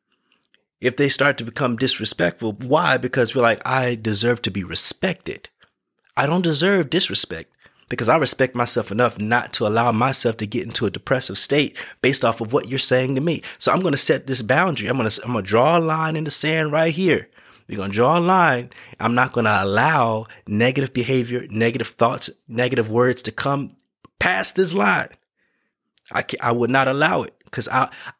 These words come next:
because I value myself. I am worthy and deserving of setting and maintaining boundaries.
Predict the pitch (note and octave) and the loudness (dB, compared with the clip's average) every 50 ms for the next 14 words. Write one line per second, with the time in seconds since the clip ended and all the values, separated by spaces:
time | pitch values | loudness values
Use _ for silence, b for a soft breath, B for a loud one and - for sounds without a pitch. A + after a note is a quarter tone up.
0 | _ _ _ C3+ B2+ - D#3 C3 - - B2+ A#2+ G#2 G#2 G2+ B2 C#3+ D3+ C#3+ B2 | _ _ _ -4 -2 0 0 0 2 2 0 0 0 0 0 2 2 2 2 0
1 | A#2+ A#2+ A#2 G#2 G#2+ A#2 A#2+ A#2 G#2+ - - - B2 A#2 - - - C3 B2+ B2 | -2 -2 -4 -2 -2 -2 -4 -4 -2 -2 -2 0 0 0 -2 -2 0 0 2 2
2 | A2+ G2+ G2+ G2+ G2+ A2 B2 C#3+ D3 C#3+ C3+ - - F2 F2+ - B B B B | 0 0 -2 -2 0 2 2 2 2 0 -4 -6 -10 -10 -12 -18 B B B B
3 | B B B A#2+ A2 G2+ G#2 G2+ G2 - B2 C3 C#3+ C#3+ A#2 F2+ E2 C#2+ B1 - | B B B -4 -2 0 0 2 2 2 4 4 4 2 2 -2 -6 -14 -16 -20
4 | - _ _ _ _ _ _ _ _ _ b b b b b A2+ G#2+ - - - | -20 _ _ _ _ _ _ _ _ _ b b b b b -4 0 2 2 4
5 | - D3+ D#3 D#3 D3 C3 B2+ - C3 A#2 G#2+ G2+ G2+ G#2 A#2+ D3 E3+ E3+ E3 E3 | 4 2 2 0 0 -2 -2 -2 -4 -2 -2 -2 -2 0 0 2 2 0 0 -2
6 | D#3+ - - D#3 D#3+ D#3+ D3+ C3 A#2+ A#2+ A2+ A#2+ D3 E3+ E3+ C#3+ - - A#1 - | -4 -4 -4 -2 -2 -2 -2 -2 -4 -4 -4 -4 -2 -2 -2 -4 -8 -10 -14 -14
7 | - - - - | -12 -10 -10 -12